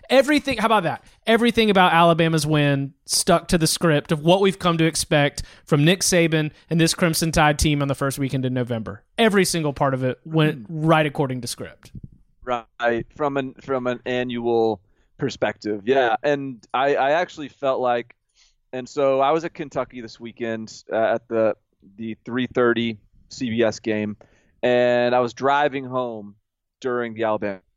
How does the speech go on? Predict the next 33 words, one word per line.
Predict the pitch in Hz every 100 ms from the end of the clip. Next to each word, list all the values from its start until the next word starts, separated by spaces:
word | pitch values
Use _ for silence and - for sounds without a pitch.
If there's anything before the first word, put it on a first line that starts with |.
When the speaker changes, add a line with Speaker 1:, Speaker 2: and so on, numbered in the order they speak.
| 101 98
Speaker 2:
game. | 98
So | 98 123
I |
got | 135 170
to | 147
listen | 135 - 120
to | 117
pretty | - 123
much | 117 117 -
the |
whole | 110 104
game | 104 104
on | 101
the | 101
radio, | 104 101 101
even | 104 104
though | 101
it |
was | 101
a | 101
boring | 107 107 104
listen | 101 101 120 123
because | - - 101 95 - - _ _ _ _
it | -
was | 98 98
a | 98 98 90 _ _ -
boringly | 120 107 107 107 98
dominant | 110 101 107 107
game. | 101 131 113 87 -
Speaker 1:
Right. | 156 123 107
Speaker 2:
Um, | 123 120 117 117 120 - -
but | 196 180 139 _ _ _ _ _ _
my, | 131 151 156 151